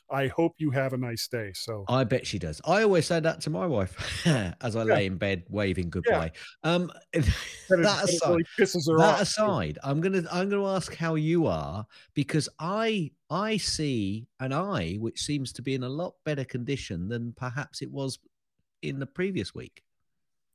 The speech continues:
Speaker 1: Well, I still can't see out of it, but, um, and it's still, it's still a little weepy. Um, but I have another appointment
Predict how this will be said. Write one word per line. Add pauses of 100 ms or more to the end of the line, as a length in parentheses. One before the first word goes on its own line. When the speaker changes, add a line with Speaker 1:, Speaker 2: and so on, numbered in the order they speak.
(380)
Speaker 1:
Well,
I
still
can't
see
out
of
it, (160)
but, (100)
um, (140)
and
it's
still,
it's
still
a
little
weepy. (760)
Um,
but
I
have
another
appointment